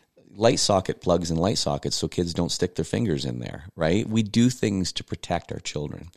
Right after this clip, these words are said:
And, and, and for me, that's the, you know, that's the line in, in, um, in society, um, that we need to be vigilant in guarding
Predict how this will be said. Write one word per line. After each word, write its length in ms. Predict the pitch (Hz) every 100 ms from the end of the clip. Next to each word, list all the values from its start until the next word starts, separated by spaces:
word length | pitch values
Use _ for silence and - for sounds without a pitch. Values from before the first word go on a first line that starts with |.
| - - - - -
And, 640 | - 104 98 98 92 90
and, 320 | - 101 98
and 140 | - 101
for 140 | -
me, 380 | 123 143 143 110
that's 380 | 95 113 127 -
the, 400 | - 95 87 78 - - - -
you 80 | 92
know, 100 | 87
that's 320 | 107 110 -
the 100 | 98
line 420 | 90 87 90 90
in, 260 | 80 76 73
in, 380 | 85 80 76 73
um, 300 | 69 71 -
in 120 | 80
society, 720 | 80 - - 78 87 101 127 135 _ _ _ -
um, 300 | 82 85 80
that 160 | 90
we 160 | 90 95
need 240 | 92 87 -
to 440 | 90 82 80 71
be 800 | - 78 85 80 80 78 - - - - _ _ 87
vigilant 520 | 95 92 101 101 98
in 120 | 80
guarding 560 | 73 65 76 92 107